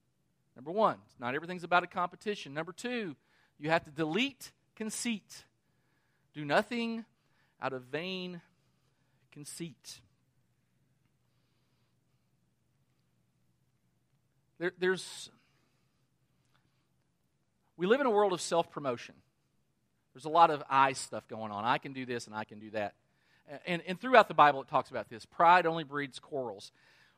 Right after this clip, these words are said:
When we start to think we're better than we are, or when we start to push an agenda that I'm better, we often end up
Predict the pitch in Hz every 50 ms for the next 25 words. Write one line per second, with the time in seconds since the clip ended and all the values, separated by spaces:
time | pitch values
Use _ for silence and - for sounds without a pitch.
0 | _ - 147 180 226 233 240 247 - - - 226 208 202 - - 208 190 - -
1 | 190 190 - - 151 151 135 131 139 151 180 185 185 185 180 180 180 180 175 180
2 | 180 165 160 165 170 175 180 - - - 120 127 143 160 170 170 175 175 175 -
3 | - 175 170 170 - 180 - - - - 196 190 - 196 170 165 160 139 147 160
4 | 165 170 160 160 147 147 139 120 127 139 156 160 147 147 147 156 165 165 160 156
5 | - _ _ _ _ _ _ _ _ _ _ - 139 - - 131 143 170 170 -
6 | 185 175 165 160 160 151 147 143 143